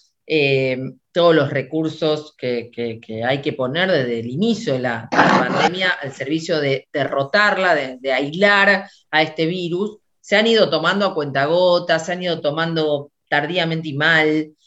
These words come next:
Eh, y lo de la vacunación también, vos fijate, estamos a mitad de julio, y estando a mitad de julio, recién hay,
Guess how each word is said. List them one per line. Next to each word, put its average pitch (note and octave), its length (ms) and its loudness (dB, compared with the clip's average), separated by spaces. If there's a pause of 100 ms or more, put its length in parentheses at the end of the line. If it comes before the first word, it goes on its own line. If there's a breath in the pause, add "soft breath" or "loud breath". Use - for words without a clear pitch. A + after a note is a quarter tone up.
(160)
Eh, D3+ 260 0
y E3+ 240 2
lo E3 140 2
de D#3+ 80 4
la E3 120 6
vacunación E3 520 0
también, A3 340 2
vos F3 160 -2
fijate, F#3+ 300 0
estamos D#3+ 560 -6 (260)
a B2+ 80 -8
mitad C3+ 220 -2
de F#3 80 2
julio, F3 680 -4 (300)
y G#3 480 -6
estando A3 380 0
a F#3+ 60 0
mitad F3+ 220 -2
de G#3+ 100 2
julio, A3 580 -2 (220)
recién F#3 340 -2
hay, G3+ 180 4